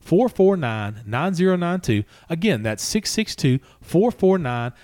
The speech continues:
nine zero nine two. The Hernando Farmers Market takes place every Saturday morning from eight A M to one P M on the historic Hernando Square. Bring your friends, bring your family,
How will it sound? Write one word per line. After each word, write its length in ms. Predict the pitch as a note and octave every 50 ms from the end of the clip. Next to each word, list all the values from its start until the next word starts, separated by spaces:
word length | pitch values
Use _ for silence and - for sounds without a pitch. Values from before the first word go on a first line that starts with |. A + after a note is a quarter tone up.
| _ -
nine 320 | A2+ A#2 B2+ D3+ F#3 F#3+
zero 320 | E3 D3+ E3+ E3+ F3 E3+
nine 300 | D#3+ C#3+ D3 D3+ D#3 D#3+
two. 260 | D#3+ - - A#2+ F#2 - - - - _
The 100 | - A#2+
Hernando 320 | C3 C#3+ D#3+ F#3+ G3 E3+
Farmers 340 | - - D#3+ E3 F3 F3 -
Market 320 | - D#3 E3+ F3+ - G#3+ -
takes 220 | - D#3+ C#3 -
place 300 | - - C#3 C3 - - - -
every 320 | D3+ E3+ D#3+ E3 E3 D3+
Saturday 420 | - - - D3 D3+ D3+ D3 C#3+
morning 380 | C3+ B2 B2+ C3+ D3+ F3 F#3+ F#3+
from 200 | - - G#2 G#2+ - _
eight 180 | D#3+ F#3+ G#3 G3
A 220 | F3+ E3 C#3 C#3+
M 160 | D3 D3+ D3+ D3
to 120 | - A#2+
one 280 | G#2+ A#2 E3 F#3+ G3 F#3+
P 200 | - D#3+ C#3+ C3+
M 200 | C3 B2+ B2+ - - - - _ _
on 140 | - E3+ F3+
the 80 | E3 C3
historic 560 | C3 A2+ - - - - A#3 B3+ A3 G3 -
Hernando 360 | F3 D#3 D3+ D3+ D3+ C#3+ C#3
Square. 420 | C3 - - C3 B2+ B2 A#2+ A#2+ - - - - _ -
Bring 200 | C3 D#3 F#3+ G3+
your 100 | G3+ F#3
friends, 420 | - - F3 F3 E3+ E3+ E3 -
bring 220 | - - D3 E3+
your 100 | F#3 F#3
family, 400 | E3+ - E3 D#3 D#3 D#3 D3+ D3+